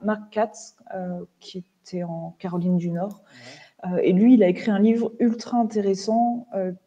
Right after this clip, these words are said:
Speaker 1: qui s'appelle, euh, Capturing Sound, How Technology Has Changed Music.
Speaker 2: Mhm.
Speaker 1: Donc, comment la technologie a changé la musique. Et il explique, par exemple, comment la qualité du son sur les,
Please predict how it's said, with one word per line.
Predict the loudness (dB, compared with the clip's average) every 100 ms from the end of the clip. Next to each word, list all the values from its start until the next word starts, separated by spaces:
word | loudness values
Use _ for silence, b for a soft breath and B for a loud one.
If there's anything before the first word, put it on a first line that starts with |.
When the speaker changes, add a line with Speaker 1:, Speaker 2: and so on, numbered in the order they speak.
| _ _ -8
Speaker 1:
qui | -8
s'appelle, | -2 -2 2 2
euh, | 2 0
Capturing | -2 -4 -2 -2 -2
Sound, | -4 -6 -4 -2 -2 -4 -8 -6
How | -6
Technology | -2 -2 0 0 0 0
Has | 0
Changed | -2 -6 -6 -4
Music. | -2 0 0 -2 -16
Speaker 2:
Mhm. | _ -20 -6
Speaker 1:
Donc, | -4
comment | 0 0
la | 0
technologie | 0 0 2 4 4
a | 0
changé | 0 -2 0
la | 0
musique. | 0 -2 -4 -4 -8 B B B _ -2
Et | 0
il | 0 0 2
explique, | 0 0 -2 -2 -2 _
par | -4 -2
exemple, | -2 -2 0 0 -2
comment | -2 -2 2 2 2 0
la | -2
qualité | -2 -2 0 0 -4 -2 -2
du | -2 -6
son | -10 -6 -2 0 -2
sur | -4 -10 -4
les, | -2 0 -2 -4 -8 -14